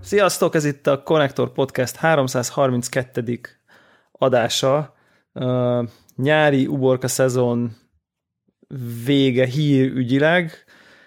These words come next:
úgyhogy az előző adásban amúgy is nagyon megígértük, hogy, ö, mindenféle játékokról fogunk beszélni. Ö, szoka-, hozzánk szokatlan módon, lehet ezt mondani? Azért nem. Azért szoktunk játékokról beszélni, nem? Előfordult már.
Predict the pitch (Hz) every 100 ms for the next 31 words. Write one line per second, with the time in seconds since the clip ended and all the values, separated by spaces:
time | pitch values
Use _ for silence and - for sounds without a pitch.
0 | _ - 127 120 131 151 143 131 123 135
1 | 131 123 123 131 147 120 120 131 120 120
2 | 123 117 120 120 - 123 - 120 113 113
3 | 113 117 113 120 117 117 117 120 117 120
4 | - - 117 120 117 117 120 - 120 117
5 | 131 - - - - - - - 147 120
6 | 113 113 113 - 120 117 147 143 135 131
7 | 123 - 123 139 151 156 139 120 113 110
8 | - 123 127 131 139 143 127 113 104 -
9 | - 185 156 135 117 110 - 180 170 156
10 | 143 127 123 117 117 110 - 110 113 120
11 | 123 123 135 127 - - - - - -
12 | - - - _ _ - 117 110 - -
13 | 110 - 113